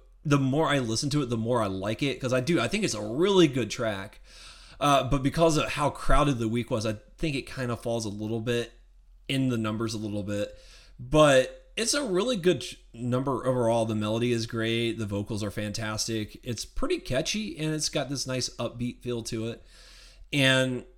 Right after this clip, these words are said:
yeah, I, I do. I think it's a wonderful song, and I think Back Number does a great job on this one.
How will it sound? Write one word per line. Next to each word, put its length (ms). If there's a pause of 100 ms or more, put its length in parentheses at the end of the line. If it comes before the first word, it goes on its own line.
yeah, 240
I, 280
I 40
do. 240
I 80
think 180
it's 160
a 220
wonderful 480
song, 480
and 520
I 160
think 240
Back 220
Number 180
does 200
a 80
great 260
job 300
on 180
this 260
one. 240